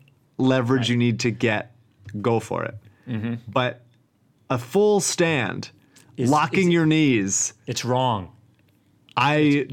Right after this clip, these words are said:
Speaker 1: don't know what your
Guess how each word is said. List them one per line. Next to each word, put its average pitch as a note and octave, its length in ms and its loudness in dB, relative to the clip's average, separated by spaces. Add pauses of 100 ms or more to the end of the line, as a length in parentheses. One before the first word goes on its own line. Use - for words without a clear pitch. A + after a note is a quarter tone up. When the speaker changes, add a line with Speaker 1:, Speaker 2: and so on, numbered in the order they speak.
Speaker 1:
don't D#3 320 0
know C#3+ 480 2
what C3+ 460 0 (960)
your B2+ 500 2